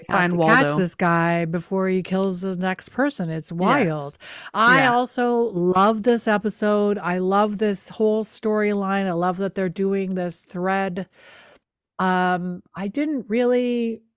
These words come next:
Speaker 1: uh, the Booth and Brennan relationship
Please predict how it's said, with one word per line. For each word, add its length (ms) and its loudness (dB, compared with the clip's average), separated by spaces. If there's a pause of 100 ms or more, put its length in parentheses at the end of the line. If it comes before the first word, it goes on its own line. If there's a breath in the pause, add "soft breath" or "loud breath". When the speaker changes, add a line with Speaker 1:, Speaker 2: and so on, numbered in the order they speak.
(120)
Speaker 1:
uh, 680 -2 (1700)
the 120 4
Booth 340 2
and 160 -4
Brennan 540 0
relationship 880 -4